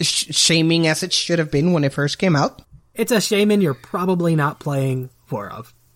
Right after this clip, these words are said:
Speaker 1: Yeah, exactly. You can play one or two, you don't need to play any more because, uh, it does what it does. Uh, and you don't need to spam it in any way or, or, or, or other.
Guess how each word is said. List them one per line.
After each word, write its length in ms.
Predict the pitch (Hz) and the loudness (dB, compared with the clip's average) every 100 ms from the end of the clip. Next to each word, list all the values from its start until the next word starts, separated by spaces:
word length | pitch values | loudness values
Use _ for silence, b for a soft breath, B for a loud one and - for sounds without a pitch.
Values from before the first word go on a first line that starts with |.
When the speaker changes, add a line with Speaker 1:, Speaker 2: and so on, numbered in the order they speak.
| _ | _
Speaker 1:
Yeah, 220 | 170 160 143 | -2 0 -2
exactly. 460 | - 165 135 131 | 0 0 0 0
You 60 | 139 | 0
can 120 | 143 | 0
play 200 | 139 160 | 0 0
one 240 | 156 175 202 | 2 2 2
or 60 | |
two, 320 | 190 202 196 | 2 2 2
you 160 | 185 165 | 2 2
don't 80 | 156 | 2
need 140 | 156 143 | 2 0
to 60 | |
play 180 | 135 143 | -4 0
any 100 | 160 | 2
more 240 | 170 160 156 | 2 2 0
because, 520 | 156 135 127 120 - | -2 -2 -2 -4 -6
uh, 220 | 135 127 123 | -6 -4 -2
it 140 | 143 | -2
does 200 | 151 147 | 0 0
what 80 | 143 | 0
it 120 | 143 | 0
does. 380 | 123 92 92 - - | -2 -6 -6 -8 -6
Uh, 280 | 131 120 107 | -6 -4 -4
and 380 | 123 127 123 120 | 0 2 2 2
you 100 | 123 | 0
don't 140 | 131 | 2
need 140 | 131 131 | 2 0
to 60 | |
spam 420 | 127 - 123 117 120 | -2 -2 -2 -2 -4
it 80 | |
in 60 | 110 | -6
any 200 | 113 117 | -6 -6
way 200 | 113 113 | -6 -6
or, 140 | 110 104 | -6 -8
or, 300 | 117 117 104 | -8 -8 -8
or, 260 | 117 117 | -8 -8
or 580 | - 80 117 110 113 - | -10 -10 -8 -6 -8 -8
other. 340 | 113 76 - | -8 -8 -10